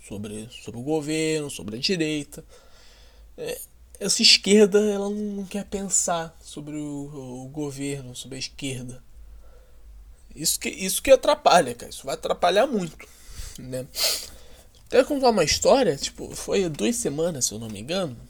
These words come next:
falando da academia, eu sempre vejo um, um cara que é botafoguense,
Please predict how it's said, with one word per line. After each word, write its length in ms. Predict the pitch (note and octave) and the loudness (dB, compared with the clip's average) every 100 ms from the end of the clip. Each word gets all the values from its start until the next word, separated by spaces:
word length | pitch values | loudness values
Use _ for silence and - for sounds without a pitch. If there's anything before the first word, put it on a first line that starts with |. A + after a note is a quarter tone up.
| - - - | -20 -20 -14
falando 200 | C3+ C3+ | -10 -6
da 40 | |
academia, 460 | B2+ A#2 A2+ D3+ E3 - | -6 -4 -4 -4 -6 -6
eu 80 | C3 | -8
sempre 180 | F#3+ - | -8 -10
vejo 420 | G3 D#3+ D#3+ E3 | -8 -4 -4 -4
um, 380 | E3+ D3 C3 A#2+ - - - - - - - | -6 -6 -8 -14 -18 -20 -20 -20 -20 -20 -16
um 320 | - F#3 F3 D3+ | -6 -2 -2 0
cara 220 | D#3+ E3 | 2 2
que 100 | F3 | 2
é 40 | |
botafoguense, 1000 | D#3+ E3 D#3+ D3 E3 C#3+ C#3+ D#3+ G3+ - | 2 2 0 -2 -4 -4 -4 -4 -8 -10